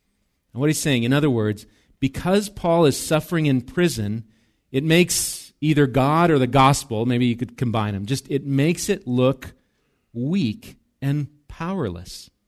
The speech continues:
Can you see it? I mean, we could say, "Well, what kind of gospel is that? He's in prison." And so maybe perhaps to this group, they said, "Paul's in prison. He's showing a weak gospel. He's not, this is discrediting it," that sort of thing.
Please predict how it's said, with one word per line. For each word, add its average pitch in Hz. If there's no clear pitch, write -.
Can 127
you 127
see 139
it? 165
I 139
mean, 143
we 165
could -
say, -
"Well, 120
what 143
kind 190
of 123
gospel 143
is 120
that? 143
He's 113
in 135
prison." 156
And 127
so 151
maybe 170
perhaps 151
to 151
this 143
group, 175
they 127
said, 123
"Paul's 160
in 127
prison. 135
He's 156
showing 156
a 123
weak 139
gospel. 131
He's 120
not, 127
this 117
is 123
discrediting 120
it," 92
that 135
sort 107
of 101
thing. 98